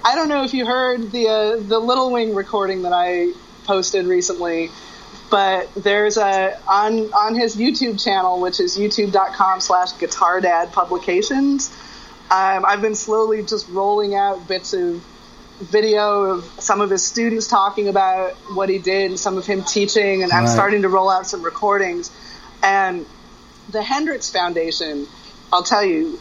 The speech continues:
Speaker 1: um, Jimmy's family told us that this, this version of Little Wing was possibly the finest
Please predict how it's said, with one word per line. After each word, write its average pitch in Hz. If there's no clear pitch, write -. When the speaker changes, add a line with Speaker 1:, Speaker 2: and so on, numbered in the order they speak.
Speaker 1:
um, 175
Jimmy's 220
family 202
told 214
us 202
that 208
this, 208
this 214
version 208
of 180
Little 208
Wing 196
was 185
possibly 196
the 185
finest 175